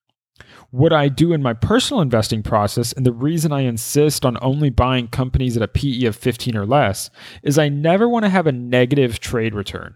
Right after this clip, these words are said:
I always wanna have a positive or zero trade return because I evaluate my investments solely on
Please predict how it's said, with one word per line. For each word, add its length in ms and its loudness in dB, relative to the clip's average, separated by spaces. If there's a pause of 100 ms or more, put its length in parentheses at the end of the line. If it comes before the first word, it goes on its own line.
(120)
I 80 -2
always 320 2
wanna 160 -2
have 160 0
a 60 2
positive 840 0
or 200 2
zero 680 0 (920)
trade 380 0
return 520 -6 (380)
because 300 4
I 160 4
evaluate 640 0
my 120 0
investments 640 -2
solely 720 0
on 540 -2